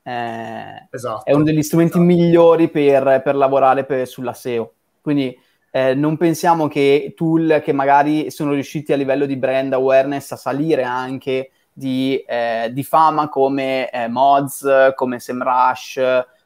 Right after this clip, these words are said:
Speaker 1: come H N R F, tutti questi grandi tool no-,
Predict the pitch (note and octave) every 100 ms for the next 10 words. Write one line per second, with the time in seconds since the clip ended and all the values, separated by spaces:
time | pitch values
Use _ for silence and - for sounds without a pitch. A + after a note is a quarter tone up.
0 | _ C#3+ C3 B2+ B2 A#2+ A#2+ B2 B2 -
1 | B2+ A#2+ B2 B2+ C3 - - C3 B2+ -
2 | F3 - E3+ C#3+ D3 D#3 D#3+ D#3 C#3+ D3
3 | D3 D3 D3 D3+ D#3 _ _ _ _ _
4 | E3 E3 E3 E3+ F3 -